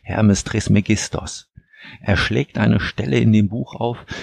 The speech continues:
in der von einem Jahr der schwarzen Ziege zu lesen ist, in welchem sich ein kosmischer Schatten auf die Erde lege und die Menschheit bedrohe. Fürchterliche Träume würden die Menschen heimsuchen und in den Wahnsinn treiben. Auch von einem Land der drei Sonnen ist in dem Abschnitt die Rede.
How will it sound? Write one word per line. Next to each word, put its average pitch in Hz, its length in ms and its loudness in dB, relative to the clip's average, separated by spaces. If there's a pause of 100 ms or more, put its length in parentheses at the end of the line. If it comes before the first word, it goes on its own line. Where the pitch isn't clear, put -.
(120)
in 104 320 4
der 101 160 0
von 113 200 2
einem 92 260 2
Jahr 95 380 0
der 101 160 -4
schwarzen - 520 -4
Ziege - 360 -2
zu - 180 -6
lesen 110 360 0
ist, 123 240 -2 (240)
in 101 180 4
welchem - 300 2
sich 110 220 -6
ein 104 140 0
kosmischer - 520 0
Schatten - 360 0
auf - 200 -2
die - 120 -6
Erde 104 280 -2
lege 104 340 -6
und 90 140 -2
die 85 80 -2
Menschheit 95 480 2
bedrohe. - 600 -6 (360)
Fürchterliche 110 640 0
Träume 107 520 2
würden 101 180 4
die 95 120 4
Menschen - 400 2
heimsuchen 101 640 0
und 98 280 0
in 98 100 0
den 90 200 2
Wahnsinn 87 400 2
treiben. 73 520 -4 (560)
Auch 95 340 -2
von 101 220 0
einem 95 280 2
Land 107 320 2
der 95 180 2
drei 90 260 -2
Sonnen 107 380 4
ist - 220 -4
in 92 100 2
dem 90 140 2
Abschnitt - 400 -4
die 90 80 -8
Rede. - 460 -10